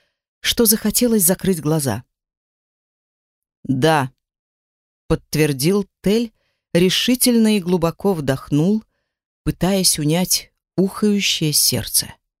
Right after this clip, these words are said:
Если он что-то сделал неправильно,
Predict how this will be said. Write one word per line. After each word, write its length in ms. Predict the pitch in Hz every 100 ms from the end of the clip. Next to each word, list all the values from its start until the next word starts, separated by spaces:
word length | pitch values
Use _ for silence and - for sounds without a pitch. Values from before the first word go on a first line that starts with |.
| _ _ _ _ _ _ _ _ -
Если 500 | 139 160 208 - 202
он 160 | 202
что-то 480 | 190 - - 208 175
сделал 540 | 165 127 147 170 139 131
неправильно, 840 | 127 - 165 220 165 110 90